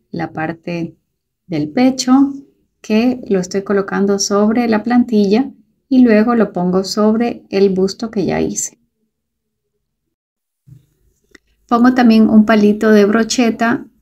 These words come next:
y estoy introduciéndolo primero con la parte de la punta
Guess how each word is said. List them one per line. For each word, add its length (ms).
y 440
estoy 360
introduciéndolo 960
primero 440
con 380
la 200
parte 280
de 80
la 200
punta 480